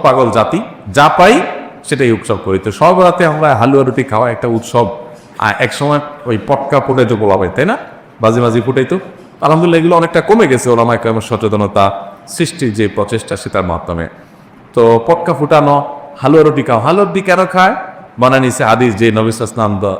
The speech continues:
দ-, দ-, দাঁত মুবারক শহীদ হয়েছে উহুদের যুদ্ধে, এই জন্য উনি হালুয়া খাইছেন, সেজন্য আমরা হালুয়া খাচ্ছি। আরে ভাই, রাসূল ইসলামের দাঁত শহীদ হয়েছে যে হালুয়া খাইছে, ইয়াতে, বা-, বা-, উহুদ যুদ্ধে যে দাঁত ভাঙছে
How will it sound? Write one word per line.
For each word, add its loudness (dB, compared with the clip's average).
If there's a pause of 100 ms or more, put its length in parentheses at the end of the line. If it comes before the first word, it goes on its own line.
(140)
দ-, -8
দ-, -8
দাঁত 2
মুবারক 0
শহীদ 0
হয়েছে 0
উহুদের 0
যুদ্ধে, -2 (140)
এই -2
জন্য -2
উনি -2
হালুয়া 2
খাইছেন, -2
সেজন্য -2 (400)
আমরা 2
হালুয়া 0
খাচ্ছি। -10 (320)
আরে 2
ভাই, 4
রাসূল 2
ইসলামের -2
দাঁত 2
শহীদ 0
হয়েছে 0
যে -2
হালুয়া 2
খাইছে, -2
ইয়াতে, 2
বা-, -4
বা-, -4
উহুদ -2
যুদ্ধে -4
যে -2
দাঁত 2
ভাঙছে 0